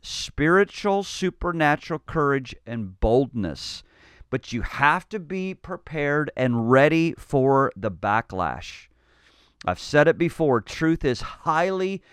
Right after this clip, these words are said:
flammable in this culture. If you're gonna stand and speak truth, you have to ready yourself and be prepared for the backlash that's going to come. There is a clash of kingdoms that couldn't be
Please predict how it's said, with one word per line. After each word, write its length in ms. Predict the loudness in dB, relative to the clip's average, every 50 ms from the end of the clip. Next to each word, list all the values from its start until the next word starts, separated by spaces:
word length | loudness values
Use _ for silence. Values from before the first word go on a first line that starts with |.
| _ _ _ _
flammable 920 | -20 -14 -6 -4 -2 -2 -2 -2 -4 -4 -6 -6 -4 -4 -4 -4 -6 -8 _ _ _ _ _ -4
in 220 | -2 -2 0 -2
this 180 | -4 -4 -6 -8
culture. 680 | -4 0 0 0 0 -2 -6 -8 -8 -8 -8 -10 -14 _ _ _ _
If 160 | -8 -8 -6
you're 140 | -4 -6 -2
gonna 260 | -2 -2 -2 -2 -2
stand 640 | -6 -6 -10 -8 -6 -4 -4 -2 -2 -4 -4 -4 -6
and 100 | -10 -12
speak 380 | -14 -12 -10 -10 -10 -10 -10
truth, 260 | -6 -4 -2 -2 -2 -4 -4
you 200 | -2 -2 -2 -2
have 400 | -2 0 2 4 4 2 0 -4
to 100 | -8 -10
ready 560 | -10 -10 -12 -10 -4 -2 0 0 0 0 -2
yourself 680 | -6 -6 -6 -8 -8 -8 -8 -6 -4 -4 -4 -6 -8 _ _ _ _ _ _ _ _ -14
and 160 | -14 -6 -2
be 200 | 2 2 2 2
prepared 600 | 0 0 -2 0 2 4 4 6 6 4 2 0
for 120 | -2 -4
the 120 | -2 -2 -2
backlash 760 | 2 4 4 4 4 2 0 -4 -4 -2 0 0 -2 -4 -8
that's 180 | -14 -14 -14
going 320 | -10 -8 -8 -6 -6 -8 -8
to 60 | -10
come. 340 | -8 -6 -4 -4 -2 -2 -2
There 220 | 0 0 0 0
is 180 | 0 -2 -2 -4
a 80 | -4
clash 560 | -6 -6 -6 -2 0 2 2 2 2 0 -4 -8
of 180 | -8 -8 -8 _
kingdoms 500 | -6 -6 -6 -4 -4 -6 -6 -6 -6 -6
that 220 | -6 -8 -8 -8
couldn't 300 | -10 -12 -10 -10 -8 -8
be 280 | -6 -4 -4 -4 -4